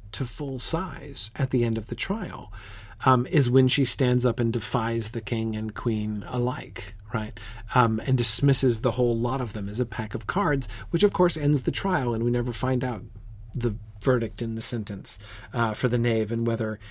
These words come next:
he is, in fact, going to get his beating. Um,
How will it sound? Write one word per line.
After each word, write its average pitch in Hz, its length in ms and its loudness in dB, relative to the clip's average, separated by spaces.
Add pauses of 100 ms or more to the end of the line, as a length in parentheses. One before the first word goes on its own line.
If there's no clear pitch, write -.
(140)
he 120 280 4
is, 113 320 0 (160)
in 135 140 2
fact, 131 400 2
going 120 220 4
to 117 60 -4
get 110 160 2
his 110 140 -2
beating. 131 460 -2 (1200)
Um, 107 360 4